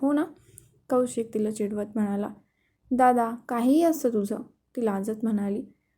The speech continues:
आरवच्या नावाने तिच्या गालावर ब्लश चढला होता. "बरं, नाही बोलत. पण मला सांग, एवढ्या रात्री तू कॉल का केलायस? घरी सगळं ठीक आहे ना?" त्याने काळजीने विचारलं.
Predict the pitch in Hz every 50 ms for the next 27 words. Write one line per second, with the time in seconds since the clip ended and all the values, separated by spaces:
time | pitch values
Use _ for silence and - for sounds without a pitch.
0 | _ - 233 233 247 247 262 - 277 269 262 262 262 254 240 220 220 220 220 220
1 | 214 220 220 214 214 202 196 202 208 202 202 202 202 202 214 190 190 202 - -
2 | - 214 196 196 196 202 196 196 190 190 190 - - - - _ _ _ _ _
3 | _ _ _ _ _ _ _ _ _ _ - - - - 254 262 294 294 302 294
4 | 277 269 240 220 220 240 214 214 208 202 208 214 214 - _ _ _ _ _ _
5 | - 294 294 302 302 302 294 294 294 294 294 262 233 233 233 233 220 214 214 220
6 | 254 269 269 262 269 - 233 240 240 254 247 - 220 214 214 220 220 254 254 247
7 | 233 214 208 208 214 214 - - _ _ - 247 240 262 269 269 262 240 233 233
8 | 233 226 - 240 240 254 254 233 220 214 208 220 294 320 - - _ _ _ -
9 | _ _ - 233 226 226 226 226 - 208 202 202 196 214 214 214 208 202 202 -
10 | 214 202 208 214